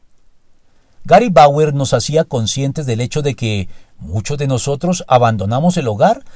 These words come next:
con la absoluta certeza de que vamos a conquistar el mundo.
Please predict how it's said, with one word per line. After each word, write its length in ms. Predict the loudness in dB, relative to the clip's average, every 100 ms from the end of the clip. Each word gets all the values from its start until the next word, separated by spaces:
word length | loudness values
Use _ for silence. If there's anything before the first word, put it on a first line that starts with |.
| -14
con 160 | -4 4
la 80 | 4
absoluta 480 | 4 -2 0 2 2
certeza 560 | 0 0 -2 -2 -2
de 100 | -4
que 120 | -4
vamos 280 | -2 -2 0
a 80 | -2
conquistar 560 | -2 -8 -8 -2 0 2
el 100 | 2
mundo. 440 | 0 -2 -6 -20